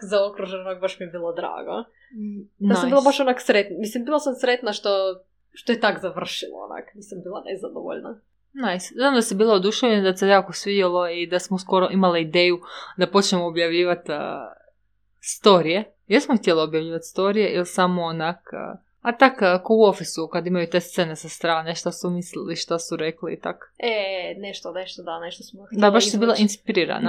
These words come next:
Speaker 1: Da, da, da.
Speaker 2: Ja, ali sad kad si rekla to, a, palo mi je na pamet, a, stand-up komedija. Ja sam bila samo možda na dvije, tri stand-up komedije, ali actually me dosta, dosta to zanima.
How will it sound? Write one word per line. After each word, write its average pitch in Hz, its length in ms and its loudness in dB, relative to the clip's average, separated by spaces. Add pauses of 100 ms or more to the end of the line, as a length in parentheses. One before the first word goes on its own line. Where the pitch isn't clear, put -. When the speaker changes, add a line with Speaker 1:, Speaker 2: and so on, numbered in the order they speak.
(160)
Speaker 1:
Da, 247 80 4
da, 233 100 2
da. 233 220 0 (720)
Speaker 2:
Ja, 196 120 4
ali 180 100 2
sad 220 180 -2
kad 220 160 2
si 202 80 2
rekla 202 260 0
to, 220 220 0 (340)
a, 190 460 2
palo 247 160 6
mi 208 120 6
je - 20 4
na 208 120 0
pamet, 220 320 0
a, 175 40 2 (720)
stand-up 214 400 2
komedija. 175 680 -4 (560)
Ja 214 160 4
sam 214 160 4
bila 220 160 4
samo 226 280 4
možda 208 260 2
na 196 60 2
dvije, 208 280 -4
tri 214 140 -2
stand-up 190 500 -2
komedije, 202 360 -2
ali 196 120 0
actually 196 200 -4
me 180 100 0
dosta, 175 500 -2
dosta 190 280 -2
to 185 160 -4
zanima. 170 580 -6